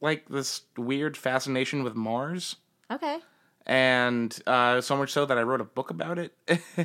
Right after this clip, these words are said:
Speaker 2: Oh,
Speaker 1: before.
Speaker 2: whoa. You wrote a book about Mars?
Speaker 1: Yeah, I, I wrote a book that takes place on Mars.
Speaker 2: Um,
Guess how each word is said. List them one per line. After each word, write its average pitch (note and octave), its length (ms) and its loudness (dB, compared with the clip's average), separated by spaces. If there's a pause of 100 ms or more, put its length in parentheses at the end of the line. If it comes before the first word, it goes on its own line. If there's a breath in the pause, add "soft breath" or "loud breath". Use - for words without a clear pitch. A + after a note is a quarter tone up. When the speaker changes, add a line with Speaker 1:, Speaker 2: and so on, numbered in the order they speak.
Speaker 2:
Oh, D#4+ 340 2
Speaker 1:
before. C#4 280 2
Speaker 2:
whoa. G4 380 2
You D#4+ 240 -4
wrote G4 160 -4
a G4 60 -2
book D4+ 240 -4
about E4 240 -2
Mars? C#4+ 540 -4
Speaker 1:
Yeah, E3+ 600 4
I, - 60 2
I E3+ 40 6
wrote G3 180 4
a G3 60 4
book E3 260 0
that D#3 300 2
takes D3 260 -2
place C3+ 280 0
on A2+ 140 0
Mars. G#2+ 580 -4
Speaker 2:
Um, E4+ 560 -2